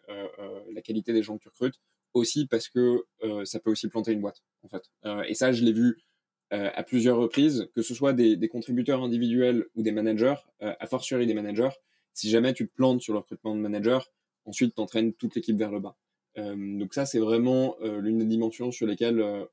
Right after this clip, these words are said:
on insiste, euh, on insiste le plus. Et, euh, le troisième élément que j'ai vraiment rencontré souvent dans ma carrière, la plupart du temps en bien, mais, euh, mais je l'ai aussi vu en mal,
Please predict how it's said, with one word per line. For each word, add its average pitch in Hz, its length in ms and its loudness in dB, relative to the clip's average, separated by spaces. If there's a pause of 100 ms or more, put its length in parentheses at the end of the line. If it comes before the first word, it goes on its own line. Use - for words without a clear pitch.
on 107 120 -8
insiste, 107 400 -6
euh, 101 320 -4 (140)
on 104 80 -10
insiste 113 280 -8
le 107 60 -4
plus. 143 340 -2 (460)
Et, 123 380 6
euh, 117 80 2
le 110 100 2
troisième 127 340 0
élément 123 420 2 (420)
que 120 100 -2
j'ai 113 180 2
vraiment 135 300 4
rencontré 131 300 -6
souvent 135 260 -2
dans 135 80 0
ma 120 100 0
carrière, 120 400 0 (120)
la 107 100 2
plupart - 300 -2
du 131 100 0
temps 131 160 -2
en 120 60 0
bien, 117 420 2
mais, 107 240 -2
euh, 104 180 -8
mais 107 140 -10
je - 60 -12
l'ai 113 60 0
aussi 113 240 -4
vu 117 120 -4
en 110 100 -2
mal, 127 320 -2